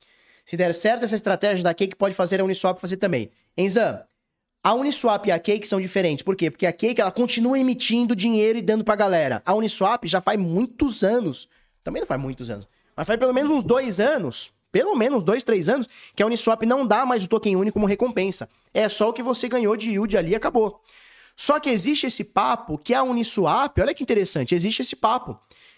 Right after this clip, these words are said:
que a Uniswap, ela vai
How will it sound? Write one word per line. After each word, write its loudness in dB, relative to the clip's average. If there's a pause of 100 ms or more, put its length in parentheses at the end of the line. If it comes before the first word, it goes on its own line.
(140)
que 0
a 2
Uniswap, 0 (460)
ela 2
vai 0